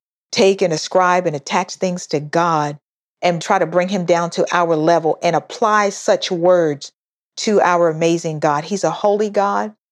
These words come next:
Everything we say about him must be holy. His ways are higher than ours.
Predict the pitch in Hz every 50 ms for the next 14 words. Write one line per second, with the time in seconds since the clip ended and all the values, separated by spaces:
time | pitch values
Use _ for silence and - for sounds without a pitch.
0 | _ - - 190 180 196 190 - 196 180 180 180 170 - - - 202 190 202 196
1 | 190 190 196 180 190 196 190 196 208 190 190 180 180 185 - - - 147 151 165
2 | - 208 185 190 190 196 190 185 160 170 170 175 180 180 190 185 175 165 170 170
3 | - 202 190 196 190 185 180 175 175 165 151 - - 175 180 185 185 185 180 185
4 | -